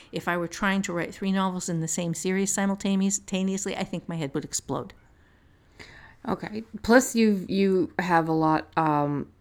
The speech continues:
Speaker 2: of years of experience too. So,
Speaker 1: Well,
Speaker 2: so
Speaker 1: yeah.
Speaker 2: <laughs> this is not something that you are suggesting other people do.
Speaker 1: No, no, no. I am, like I said, I'm doing this on just absolute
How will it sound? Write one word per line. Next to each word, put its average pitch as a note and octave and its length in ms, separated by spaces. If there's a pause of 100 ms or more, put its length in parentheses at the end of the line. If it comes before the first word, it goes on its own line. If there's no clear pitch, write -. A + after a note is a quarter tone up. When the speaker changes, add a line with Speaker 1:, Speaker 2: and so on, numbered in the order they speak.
Speaker 2:
of E3+ 160
years D3+ 260
of C3 80
experience C#3+ 800
too. - 400
So, C#3 380
Speaker 1:
Well, C#3 180
Speaker 2:
so E3 160
Speaker 1:
yeah. E3+ 100 (440)
Speaker 2:
<laughs> - 400
this G#3+ 240
is F#3 160
not F#3 320
something D3+ 460
that C3+ 80
you C#3+ 180
are C3+ 100
suggesting C3+ 680
other B2+ 260
people - 360 (120)
do. - 260
Speaker 1:
No, C#4 480
no, G#3 380
no. F3+ 220
I A3 180
am, B3 180
like G#3+ 260
I G3+ 120
said, E3+ 200
I'm G3+ 200
doing F3+ 260
this F3 160
on F3 80
just D#3 240
absolute E3 560